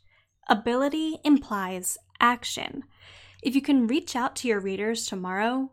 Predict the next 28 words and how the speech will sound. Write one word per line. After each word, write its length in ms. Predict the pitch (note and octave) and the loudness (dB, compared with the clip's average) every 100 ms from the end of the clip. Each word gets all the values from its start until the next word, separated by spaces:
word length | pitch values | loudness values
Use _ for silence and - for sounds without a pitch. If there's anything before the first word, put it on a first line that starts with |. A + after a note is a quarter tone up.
| - | 0
with 100 | A3+ | 0
an 140 | G#3 | 0
announcement 680 | G3 G3 G3+ A3+ - C4+ - | -2 -2 -4 -4 -2 -2 -2
that 140 | - G3+ | -4 -2
will 140 | G#3 | -2
immediately 680 | G3 F#3+ G#3 A#3 C4 C4+ B3+ | -2 0 0 0 -2 0 -2
boost 420 | G#3 G#3 B3+ - | -2 -4 -2 0
your 80 | A3 | -2
book 240 | G#3+ G#3+ | -2 -8
sales, 500 | - C#4+ D4 D#4+ - _ _ _ | -6 -4 -4 -6 -10 _ _ _
then 200 | C4+ C#4+ | 10 12
you've 300 | C#4+ F#4 - | 12 8 -2
built 320 | B3+ D4 - - | 0 0 -2 -2
an 80 | A3 | -2
effective 580 | A3 F#3 F3+ - G3+ - | -2 -6 -8 -10 -12 -2
platform. 600 | B3+ - - - - A3+ _ _ _ _ _ _ _ - | 0 0 -4 -8 -8 -12 _ _ _ _ _ _ _ -6
To 100 | C#4+ | -2
develop 380 | C#4 D#4 G#4 G#4 | 2 2 2 0
your 160 | B3+ F#3+ | -2 -2
own, 260 | F#3 F#3 - | -4 -6 -4
you'll 200 | B3+ B3 | 0 0
first 420 | A#3+ - B3+ C#4 | -2 -2 -2 0
need 180 | D4 D4 | 0 0
to 100 | D4 | 0
establish 580 | C#4+ - F3+ F#3 F#3+ - - | -4 -4 -6 -6 -6 -8 -12
four 480 | - - C#4 C#4+ C#4+ | -18 -6 -2 0 0
platform 680 | D4 - G#3+ - G#3 G#3+ G#3 | -4 -2 0 0 -2 -2 -2
cornerstones. 1000 | - G3+ F3+ F3 F#3+ E3+ E3+ E3+ - | -4 -6 -6 -8 -8 -10 -10 -10 -10